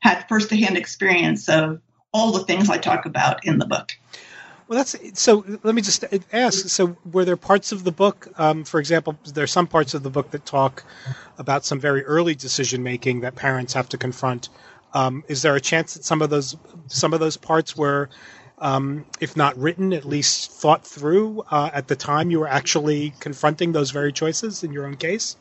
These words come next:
Speaker 1: Well, okay, so to some extent, I filled in things, um,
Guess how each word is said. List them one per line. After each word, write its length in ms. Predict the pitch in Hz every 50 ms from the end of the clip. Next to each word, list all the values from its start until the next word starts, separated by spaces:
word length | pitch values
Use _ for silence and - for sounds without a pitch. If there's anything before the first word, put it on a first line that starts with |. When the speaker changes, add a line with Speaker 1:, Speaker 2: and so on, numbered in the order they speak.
| _ _ _ _ _ _
Speaker 1:
Well, 720 | - 269 277 285 294 320 403 415 392 415 381 359 359 339 320
okay, 220 | 311 349 - 214 208
so 220 | - 233 233 240
to 220 | 233 - - 339 320
some 400 | - - - - 427 427 427 370
extent, 500 | 359 349 - - - 269 262 254 240 - -
I 120 | 208 214
filled 600 | 208 208 - - _ 277 285 294 277 269 254 214
in 340 | 233 226 233 240 233 226 214
things, 720 | - 220 202 196 190 190 185 190 190 196 196 - - - _ - - - - _ _ _ _ -
um, 760 | 214 214 214 208 208 208 202 202 196 196 196 196 202 196